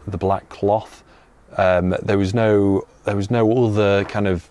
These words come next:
shots, uh, that, that overlaid those, those interviews to, to just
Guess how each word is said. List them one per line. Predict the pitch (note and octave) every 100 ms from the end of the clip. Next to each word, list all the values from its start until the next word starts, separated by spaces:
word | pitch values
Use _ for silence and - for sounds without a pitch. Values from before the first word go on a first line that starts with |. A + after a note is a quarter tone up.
| -
shots, | - - B2 A2 - - - -
uh, | - F#2+ G2 G#2 G#2 G#2
that, | G#2+ G#2 -
that | G2+ -
overlaid | A2 A2 G2 G#2 A2 G#2+
those, | F2+ F#2+ F#2 E2+ -
those | - F#2 F2
interviews | G#2+ A2+ G2+ F#2 F2 E2+ -
to, | - F#2+ F2+
to | - G2+
just | F2 G2+ -